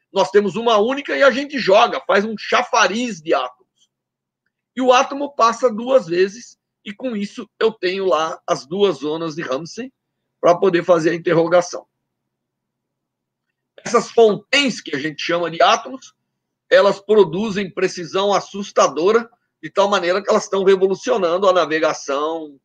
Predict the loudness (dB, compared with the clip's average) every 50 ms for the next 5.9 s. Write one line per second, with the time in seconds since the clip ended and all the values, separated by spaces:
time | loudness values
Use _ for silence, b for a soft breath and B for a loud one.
0 | _ _ _ _ _ _ _ _ -14 -4 0 0 0 2 4 4 6 6 6 6
1 | 4 4 4 2 -2 -6 -12 -12 _ -10 -8 -6 -6 -4 -4 -6 -8 -10 -16 -20
2 | _ _ _ _ _ _ _ _ 0 0 0 -2 -4 -4 -4 -4 -4 -4 0 2
3 | 4 6 6 6 6 4 2 0 2 4 4 4 4 2 0 2 2 2 0 -2
4 | -4 -8 -10 -8 -8 -6 -6 -6 -8 -10 -16 -10 -6 -4 -4 -4 -4 -6 -8 -8
5 | -8 -8 -8 -8 -8 -10 -10 -10 -12 -12 -10 -10 -8 -8 -10 -12 -16